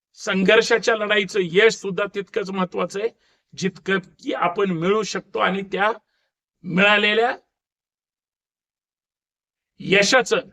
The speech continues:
गुपित सुद्धा आपण समजून घेतलं पाहिजे. म्हणून जे जे मावळे जातनिहाय जनगणनेसाठी महाराष्ट्राच्या कानाकोपऱ्यात लढले, जे जे कार्यकर्ते जातीनिहाय जनगणनेसाठी आंदोलनं केली,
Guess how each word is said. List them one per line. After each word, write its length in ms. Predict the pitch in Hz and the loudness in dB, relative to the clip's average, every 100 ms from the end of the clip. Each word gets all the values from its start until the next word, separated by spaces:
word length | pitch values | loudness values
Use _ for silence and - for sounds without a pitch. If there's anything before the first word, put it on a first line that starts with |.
| _ _ _ _ _ _ _ _ | _ _ _ _ _ _ _ _
गुपित 360 | 139 165 160 262 | -10 -8 -4 -4
सुद्धा 380 | - 247 220 247 | -4 -2 2 2
आपण 240 | 214 226 | 4 2
समजून 380 | 190 190 196 202 | 2 -4 -4 -2
घेतलं 280 | 185 185 202 | 0 0 -4
पाहिजे. 400 | 180 175 175 226 - _ _ _ | -2 0 0 -4 -8 _ _ _
म्हणून 300 | - 180 214 | -6 -2 -2
जे 180 | 165 202 | 2 2
जे 180 | 202 247 | 4 2
मावळे 380 | 240 220 202 151 - _ _ _ _ _ _ _ 131 | 4 4 2 -4 -14 _ _ _ _ _ _ _ -8
जातनिहाय 640 | 135 190 202 202 196 214 | 0 0 2 -2 0 0
जनगणनेसाठी 800 | 196 196 190 196 196 190 180 208 | 0 -2 0 -2 -2 -4 -4 -2
महाराष्ट्राच्या 640 | 190 160 185 175 180 202 | -2 0 -2 -4 -6 -6
कानाकोपऱ्यात 720 | 180 175 180 175 175 180 170 - | -4 -2 -2 -4 -4 -2 -4 -2
लढले, 320 | 165 156 139 - _ _ _ _ _ 147 | -4 -4 -10 -16 _ _ _ _ _ 2
जे 160 | 202 | 4
जे 400 | 185 233 254 - - _ _ _ _ _ - | 4 2 2 -2 -14 _ _ _ _ _ -2
कार्यकर्ते 760 | 175 214 226 220 208 214 160 - _ 185 | 2 6 6 4 2 -2 -2 -10 _ -2
जातीनिहाय 640 | 185 202 220 214 208 233 | 0 2 0 0 2 2
जनगणनेसाठी 840 | 202 208 202 208 208 208 202 175 | 2 0 0 -4 -4 -6 -6 -4
आंदोलनं 520 | 214 170 185 214 220 214 | -4 0 2 4 4 2
केली, 520 | 208 208 214 190 | -4 -6 -6 -8